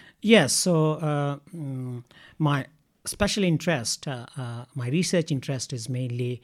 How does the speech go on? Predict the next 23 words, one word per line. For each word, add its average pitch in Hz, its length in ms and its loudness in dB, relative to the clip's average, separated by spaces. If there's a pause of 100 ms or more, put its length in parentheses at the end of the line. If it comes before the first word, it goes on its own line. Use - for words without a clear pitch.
(380)
looking 135 320 2
into 131 180 0
the 117 80 -6
treatment 135 600 -2 (100)
of, 120 500 -8
uh, 117 180 -8 (420)
psychosis - 920 -2
in, 117 400 -4
uh, 120 180 -6 (440)
children 135 560 4
and, 120 360 -6
uh, 117 140 -6 (680)
adolescents. 139 580 -2 (1000)
Uh, 131 220 -6 (160)
as 160 160 0
I 160 80 4
said 151 340 -4
to 156 80 0
you 139 360 2 (320)
earlier, 147 420 -2 (720)
that, 131 440 -8
uh, 123 260 -6 (140)
uh, 123 280 -8